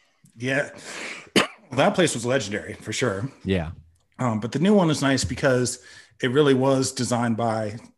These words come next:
Speaker 1: a brewer, you know, somebody who really cares about the beer they make and stuff. And
Speaker 2: Yeah.
Speaker 1: they put some bells and whistles into it, and they did a lot of engineering, but it's also, they have a lot of flexibility. They can make beers just crazy high O Gs. Um, they can do,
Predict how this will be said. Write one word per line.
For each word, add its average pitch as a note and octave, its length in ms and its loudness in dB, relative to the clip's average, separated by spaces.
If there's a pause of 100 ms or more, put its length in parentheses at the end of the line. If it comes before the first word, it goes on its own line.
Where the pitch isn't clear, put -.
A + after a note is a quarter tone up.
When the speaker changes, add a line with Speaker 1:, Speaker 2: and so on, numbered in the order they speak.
(140)
Speaker 1:
a A2 60 -10
brewer, A#2 400 -4 (300)
you B2+ 100 -2
know, A#2 120 0
somebody A#2 280 -2
who A2+ 80 0
really A2 200 -6
cares A2 280 -4
about G#2 340 -12
the - 80 -10
beer A2 160 -2
they G#2 120 -6
make G#2+ 260 -8
and G#2 100 -8
stuff. A2+ 300 -8 (340)
And A3 80 2
Speaker 2:
Yeah. A3 80 4
Speaker 1:
they D#3 60 -2
put E3+ 160 -2
some C#3+ 100 -2
bells B2+ 220 2
and A#2+ 100 0
whistles A#2+ 300 -2
into A2+ 220 -2
it, A#2+ 40 -2
and C3 100 -6
they C3 100 -2
did C3 120 -2
a A#2+ 40 0
lot A#2 180 0
of A2 80 -2
engineering, A#2 420 -2
but A2+ 140 -2
it's A2+ 160 -8
also, B2+ 500 -2 (540)
they B2+ 100 -4
have A#2+ 160 -4
a G#2+ 60 -10
lot A#2+ 260 -4
of - 60 -10
flexibility. A#2 720 -2
They A#2 160 -4
can A#2+ 160 -2
make A#2+ 180 -4
beers A#2 480 -4
just - 380 -10
crazy E3+ 600 -4
high A#2 260 -4
O A2 100 -6
Gs. G#2 540 -8 (440)
Um, G#2+ 380 -8
they A#2 80 -8
can A#2 100 -8
do, A2 320 -4